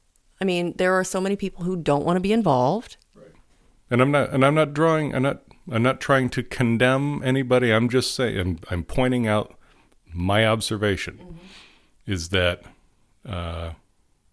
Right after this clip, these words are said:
Speaker 1: You're talking about from a, a higher ups
Speaker 2: Right,
Speaker 1: level.
Speaker 2: from, from an official office
Speaker 1: Right.
Speaker 2: standpoint. He
Speaker 1: Mm-hmm.
Speaker 2: was, he was the highest ranking official there.
Speaker 1: Mm-hmm.
Speaker 2: And, uh, and I understand not everybody can be there,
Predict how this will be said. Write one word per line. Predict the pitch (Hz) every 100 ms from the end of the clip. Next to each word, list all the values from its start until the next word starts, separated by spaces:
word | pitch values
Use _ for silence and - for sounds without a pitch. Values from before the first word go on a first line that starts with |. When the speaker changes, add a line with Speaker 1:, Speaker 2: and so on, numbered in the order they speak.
| _ _ _ -
Speaker 1:
You're | 190 240 285
talking | 262 208 180
about | 151 135
from | 147 135 131
a, | 127 127 110 -
a | 123 120
higher | 127 - 131 110
ups | 104 117
Speaker 2:
Right, | 107 95
Speaker 1:
level. | 87 80
Speaker 2:
from, | 110 101
from | - 104
an | 101
official | 92 120 104 107 95 -
office | 92 95 92 - -
Speaker 1:
Right. | 160 135 80
Speaker 2:
standpoint. | - 90 - - 80 80
He | - 98
Speaker 1:
Mm-hmm. | 92
Speaker 2:
was, | 90 - - -
he | - 92
was | 90 87 -
the | -
highest | - 92 92 90 - - - _ - - _ _ -
ranking | 87 87 95 95 87 82 - _ - _ -
official | 98 92 87 92
there. | 82 73 - -
Speaker 1:
Mm-hmm. | 160 156 156 _ _ _ _ - 98
Speaker 2:
And, | 85 82 80
uh, | 80 80 82
and | 90
I | 92
understand | 101 95 98 85
not | 85 82
everybody | 82 82 82 80
can | - 90
be | 82
there, | 76 78